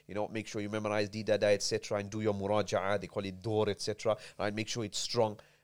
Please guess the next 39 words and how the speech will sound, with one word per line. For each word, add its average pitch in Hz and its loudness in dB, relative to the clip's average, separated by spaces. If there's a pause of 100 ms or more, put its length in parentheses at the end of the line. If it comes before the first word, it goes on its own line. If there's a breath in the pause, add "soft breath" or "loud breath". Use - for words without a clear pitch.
(180 soft breath)
Because 143 4
later 165 2
on 147 2
in 117 -2
life, 139 0
it's - -4
very 120 2
difficult. 104 -4 (140)
"Ah, 571 6
what 554 10
you 403 -4
talking, 170 6
Maulana? 127 10
Eh, - 0 (160)
mafi." 349 4 (400 soft breath)
That's - -8
the 120 -4
reality, 117 -4
Jayyid. 151 2 (220 soft breath)
So 165 2
many 139 0
hufaz 139 0
out 123 4
there, 131 0
for 120 -4
them 147 -2
to - -6
revise 117 4
one 123 2
juz 120 0
of 110 2
the - -2
Quran 113 -2
a 110 2
day 139 2 (300 loud breath)
is 180 0
a 143 12
major 202 6
jihad. 107 0